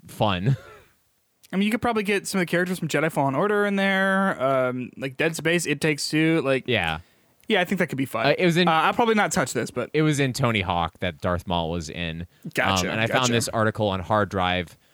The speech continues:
Speaker 1: uh, called "We Interviewed Skateboarding Legend Darth Maul,"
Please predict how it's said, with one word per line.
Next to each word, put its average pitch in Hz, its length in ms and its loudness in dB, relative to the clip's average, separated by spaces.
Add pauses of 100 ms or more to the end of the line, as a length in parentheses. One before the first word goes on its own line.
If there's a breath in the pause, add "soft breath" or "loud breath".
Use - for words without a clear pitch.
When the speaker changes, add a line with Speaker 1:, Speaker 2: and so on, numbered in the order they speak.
(160 soft breath)
Speaker 1:
uh, 92 240 -2
called 101 340 0
"We 120 140 -4
Interviewed 120 420 0
Skateboarding 110 640 -2
Legend 90 520 -2
Darth 90 360 -2
Maul," 80 380 -2